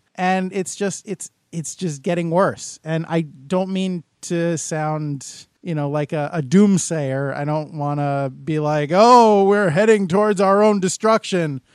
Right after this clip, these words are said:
But, uh, really, I think the fact that we are in kind of this instant gratification, violence on demand, results on demand society, that that's why,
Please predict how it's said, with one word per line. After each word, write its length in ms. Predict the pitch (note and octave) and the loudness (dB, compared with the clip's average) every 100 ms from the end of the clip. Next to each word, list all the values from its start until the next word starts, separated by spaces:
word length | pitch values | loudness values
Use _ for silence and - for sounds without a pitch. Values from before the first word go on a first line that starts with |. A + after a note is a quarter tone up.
| _ _ _ | _ _ _
But, 280 | G3 G3 F#3 _ _ _ | 2 2 0 _ _ _
uh, 180 | G3 G3 | -6 -4
really, 420 | F#3 A#3 A#3 D#3 | -4 -2 0 -2
I 120 | D3+ D#3+ | -4 -4
think 240 | G#3 G3+ | -4 -4
the 100 | F#3 | -6
fact 360 | - F#3 F3 - | -2 -2 -2 -2
that 200 | E3 F3 | -4 -2
we 160 | E3+ | -2
are 220 | F3+ F#3+ | 2 0
in 100 | F3+ | 0
kind 200 | D#3 F3+ | -2 -4
of 80 | E3+ | -4
this 200 | D#3 D#3+ | -4 -4
instant 420 | - F#3 - F3 | -4 -6 -6 -10
gratification, 1080 | D3 E3 D#3 E3+ - F3 F3 - F3 E3 D3+ - | -4 -2 -2 -6 -4 -2 -2 -4 -4 -4 -6 -10
violence 760 | E3+ C3+ E3+ F#3 F#3+ F#3 F3+ - | -16 -2 0 2 0 0 -2 0
on 240 | F3 F3 | 0 0
demand, 540 | D#3+ D#3+ E3 E3 E3+ D#3+ | 0 0 0 0 0 -2
results 420 | D#3 E3+ F3 - | 0 0 0 0
on 160 | F3 | 0
demand 640 | E3+ D#3+ D#3 D#3+ D#3+ D#3+ D#3 | 2 2 2 0 0 -2 -4
society, 1000 | - - D#3 - F3 G3+ F3 C#3+ C3+ C3+ _ _ _ _ - | -8 -8 -6 -2 2 2 2 -2 -6 -8 _ _ _ _ -20
that 480 | C#3+ E3 D#3+ D#3 - _ _ | -4 -2 0 -2 -4 _ _
that's 720 | _ D#3 D#3 E3+ - - - - | _ -10 -6 -6 -6 -10 -10 -12
why, 680 | C3 C#3+ D#3+ E3 E3 E3 | -6 -2 0 0 -2 -4